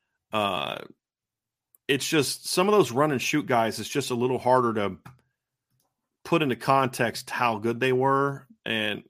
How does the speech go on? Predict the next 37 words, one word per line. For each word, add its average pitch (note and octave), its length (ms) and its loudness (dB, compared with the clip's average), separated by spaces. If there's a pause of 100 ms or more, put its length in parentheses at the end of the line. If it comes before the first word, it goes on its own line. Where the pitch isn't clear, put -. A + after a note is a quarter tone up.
I'll G#2+ 60 -10
tell D#3 160 -2
you B2+ 80 0
what, B2 140 -2
he C3+ 60 -2
had C3 100 -6
some A2 140 -8
pretty C#3+ 200 -6
good A#2+ 180 -4
receivers G#2 640 -8 (760)
that G#2+ 160 0
he G#2+ 60 0
was G2+ 100 -6
throwing G#2+ 340 -4
to A2 140 -2
in G2+ 80 -2
his F#2+ 100 -8
career G2+ 280 -4
too. G2+ 320 -6
But, F#2 320 -10
um, F#2+ 340 -6 (100)
I D#3+ 60 0
have F#3+ 100 6
no F3+ 140 6
problem D3 320 6
with C3 60 -2
him C3 100 0
being C3 140 2
a A#2+ 60 2
Hall A#2+ 160 4
of A2 100 -2
Famer. D3 420 2 (1400)
Is B2 200 2
he B2 100 0
top C#3+ 300 4
five, A2 720 6
though? C2+ 480 -10